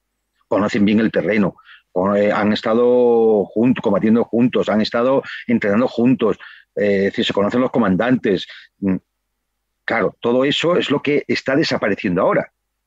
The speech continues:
con la, con las batallas estas. Y Avdiivka es la más fortificada de todas.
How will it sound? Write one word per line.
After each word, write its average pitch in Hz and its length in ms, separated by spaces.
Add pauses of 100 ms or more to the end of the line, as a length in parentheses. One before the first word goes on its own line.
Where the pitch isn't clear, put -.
(140)
con 90 200
la, 95 220
con 95 220
las 90 120
batallas 87 440
estas. - 440 (440)
Y - 80
Avdiivka 170 340
es 185 160
la 151 300
más 139 800 (380)
fortificada 123 600
de 113 80
todas. - 500